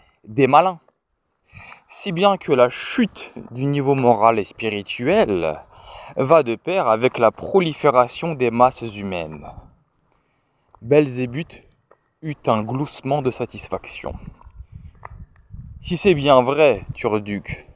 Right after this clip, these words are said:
cela m'ouvre de grandioses perspectives. Oui,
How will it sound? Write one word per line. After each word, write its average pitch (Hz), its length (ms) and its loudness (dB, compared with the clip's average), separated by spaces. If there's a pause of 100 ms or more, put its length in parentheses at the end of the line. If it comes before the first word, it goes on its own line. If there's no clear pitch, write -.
(100)
cela 135 280 4
m'ouvre 127 580 -4 (420)
de 120 220 0
grandioses 127 800 0
perspectives. 92 920 -6 (1300)
Oui, 160 360 -2